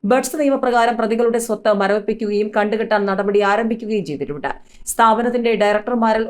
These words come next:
ഒരാളായ പുതൂർക്കര പുത്തൻവീട്ടിൽ ബിജു മണികണ്ഠനെ നേരത്തെ അറസ്റ്റ് ചെയ്തിരുന്നു. ബിജുവും സുന്ദർ മേനോനും റിമാൻഡിലാണ്. രണ്ടായിരത്തി പതിനാറിലാണ് സ്ഥാപനം തുടങ്ങിയത്. രണ്ടായിരത്തി ഇരുപത്തിമൂന്ന് ഏപ്രിൽ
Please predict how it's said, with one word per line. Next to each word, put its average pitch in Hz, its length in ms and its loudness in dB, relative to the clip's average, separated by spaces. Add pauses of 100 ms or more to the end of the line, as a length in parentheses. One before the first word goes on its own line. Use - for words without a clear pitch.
ഒരാളായ 202 480 2
പുതൂർക്കര 233 420 -2 (100)
പുത്തൻവീട്ടിൽ 220 500 -2 (120)
ബിജു 214 280 -2
മണികണ്ഠനെ 202 440 0 (420)
നേരത്തെ 208 280 2 (160)
അറസ്റ്റ് 226 360 0
ചെയ്തിരുന്നു. 143 360 -8 (160)
ബിജുവും 233 360 -2
സുന്ദർ 226 300 -2
മേനോനും 233 300 -2 (100)
റിമാൻഡിലാണ്. 190 560 -2 (420)
രണ്ടായിരത്തി 294 420 2
പതിനാറിലാണ് 247 600 2
സ്ഥാപനം 202 440 0
തുടങ്ങിയത്. 147 380 -8 (140)
രണ്ടായിരത്തി 226 340 0
ഇരുപത്തിമൂന്ന് 233 460 -2 (180)
ഏപ്രിൽ 240 260 0